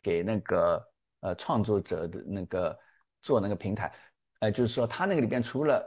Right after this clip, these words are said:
像 Reddit 的情况下，除了自己平台有 token 的话，它也会，呃，支持那个创作者本，呃，创作者来，呃，那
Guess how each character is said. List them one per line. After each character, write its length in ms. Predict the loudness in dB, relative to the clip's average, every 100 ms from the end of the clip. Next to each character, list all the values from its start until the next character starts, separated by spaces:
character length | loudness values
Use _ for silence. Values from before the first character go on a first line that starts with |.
| -8 -4
像 260 | 0 2
Reddit 140 | 4 4
的 100 | 0
情 200 | -2 -2
况 120 | -2
下， 220 | -2 -4 -6 -8
除 200 | 0 2
了 120 | 2
自 280 | 0 0 0
己 180 | 0 -6
平 360 | -6 -4 -2 0
台 220 | -2 -2
有 260 | -2 -4 -2
token 360 | 0 0 0
的 80 | -8
话， 280 | -8 -10 -10
它 200 | -4 -2
也 160 | -2 -4
会， 360 | -2 -2 -2 -8 -20 -20 _ _ _
呃， 400 | -2 0 2 0
支 260 | -2 0 0
持 340 | -2 -2 0
那 260 | 0 -2 -4
个 520 | -2 0 2 0 -4 -12 _ _ -4
创 280 | 0 2 4
作 140 | 2
者 300 | 2 -2 -4
本， 140 | -6 -6 -10 -16 -20 -20 _ _ _ _ -4
呃， 100 | -2 0
创 340 | 2 4 4
作 120 | 4
者 240 | 2 0 0
来， 300 | 0 0 -2 -10 -20 -20 _
呃， 100 | -2
那 160 | -2